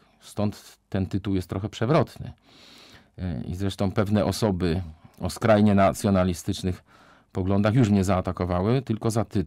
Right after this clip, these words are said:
za okładkę, nie wnikając w ogóle w powieść i sądząc, że napisałem jakieś, na zamówienie Eriki Steinbach napisałem taki pean.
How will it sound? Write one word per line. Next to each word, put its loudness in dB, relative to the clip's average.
za 2
okładkę, 0
nie 0
wnikając 0
w -8
ogóle -8
w -20
powieść -4
i -4
sądząc, 4
że 0
napisałem -2
jakieś, -6
na 0
zamówienie 2
Eriki -8
Steinbach -4
napisałem -8
taki -12
pean. -8